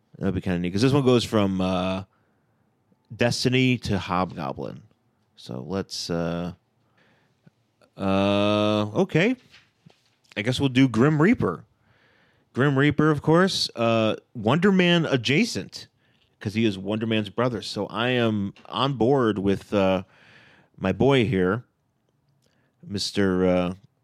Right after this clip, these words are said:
Grim Reapers. So we'll, uh, we'll talk about him. And, uh, here he is, standing here, holding, uh, his scythe, uh, hand. He looks awesome. I actually have, I actually need to get more Grim Reaper action figures. I need to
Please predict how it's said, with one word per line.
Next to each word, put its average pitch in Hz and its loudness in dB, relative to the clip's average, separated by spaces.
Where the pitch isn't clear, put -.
Grim 101 0
Reapers. 101 -2
So 95 -2
we'll, 110 2
uh, 120 4
we'll 131 0
talk 170 0
about 98 -2
him. 76 -8
And, 95 0
uh, 98 4
here 123 2
he 131 4
is, 123 2
standing 117 -2
here, 117 0
holding, 113 0
uh, 107 4
his 107 0
scythe, - -4
uh, 101 0
hand. 101 -2
He 123 2
looks 143 4
awesome. 95 -2
I 107 0
actually 104 -4
have, 92 -4
I 123 -4
actually 131 0
need 110 2
to 98 -4
get 92 -4
more 95 -2
Grim 95 -4
Reaper 90 -2
action 90 -6
figures. 85 -8
I 87 -6
need 95 -6
to 92 -6